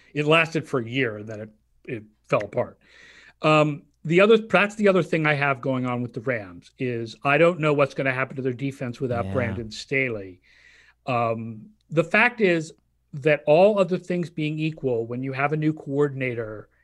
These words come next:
Speaker 1: you take a step back. But the Rams didn't last year, so it doesn't always happen. They could be really good under Raheem Morris,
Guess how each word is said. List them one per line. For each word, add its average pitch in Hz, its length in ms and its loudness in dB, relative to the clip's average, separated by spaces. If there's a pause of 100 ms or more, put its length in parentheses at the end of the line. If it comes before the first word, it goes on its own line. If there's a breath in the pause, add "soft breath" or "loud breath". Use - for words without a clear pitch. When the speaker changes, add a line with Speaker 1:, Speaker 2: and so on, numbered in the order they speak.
Speaker 1:
you 147 80 -4
take - 200 -2
a 127 60 -10
step 127 320 -4
back. 110 400 -6 (400)
But 160 220 2
the 165 80 4
Rams 165 380 2
didn't 240 380 0
last 151 380 0
year, 104 400 -14
so 160 160 0
it 156 80 0
doesn't 202 260 4
always 156 420 4
happen. 127 380 -6
They 170 140 2
could 220 220 0
be 226 120 0
really 151 280 2
good 131 200 0
under 120 200 -2
Raheem 110 400 -10
Morris, 104 400 -12